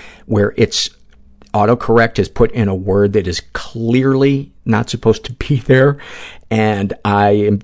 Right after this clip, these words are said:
just sometimes able to th-, guess what it is on the fly and keep going. But, um, yeah, fuck you, autocorrect.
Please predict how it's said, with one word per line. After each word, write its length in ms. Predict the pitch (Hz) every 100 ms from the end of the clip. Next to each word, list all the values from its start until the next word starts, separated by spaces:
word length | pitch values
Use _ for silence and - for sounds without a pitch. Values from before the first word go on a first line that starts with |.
| -
just 400 | - 107 - -
sometimes 440 | - 117 110 110 113
able 240 | 110 120
to 160 | 117 110
th-, 220 | - - - - - - - - -
guess 280 | 101 -
what 160 | - 107
it 260 | 98 - -
is 300 | 113 117 123
on 240 | 135 120 107
the 80 |
fly 440 | - 104 98 98 107
and 240 | 104 107
keep 220 | - 107
going. 400 | - 101 110 117 - - -
But, 320 | - 90 - - -
um, 540 | 90 87 82 82 85 - - - - - - - - -
yeah, 260 | 92 - - - - -
fuck 240 | - 80 -
you, 240 | 117 120 -
autocorrect. 680 | - - - - 50 -